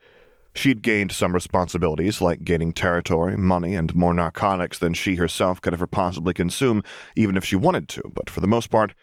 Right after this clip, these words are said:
she was still Eleanor Lily Potter, living with the Dursleys and going about her daily routine.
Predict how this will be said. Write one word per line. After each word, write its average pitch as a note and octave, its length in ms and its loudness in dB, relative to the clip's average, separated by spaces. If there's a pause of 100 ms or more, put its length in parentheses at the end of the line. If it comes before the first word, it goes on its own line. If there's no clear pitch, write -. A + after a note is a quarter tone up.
(120)
she - 140 -2
was A#2+ 140 2
still F#2+ 280 2
Eleanor F#2 380 2
Lily F2+ 260 2
Potter, F2 440 -2 (320)
living F#2 220 0
with F2+ 100 2
the F#2+ 80 -2
Dursleys E2+ 500 0
and E2+ 160 -2
going E2+ 240 2
about E2+ 220 0
her F2+ 80 0
daily E2 280 2
routine. E2 560 0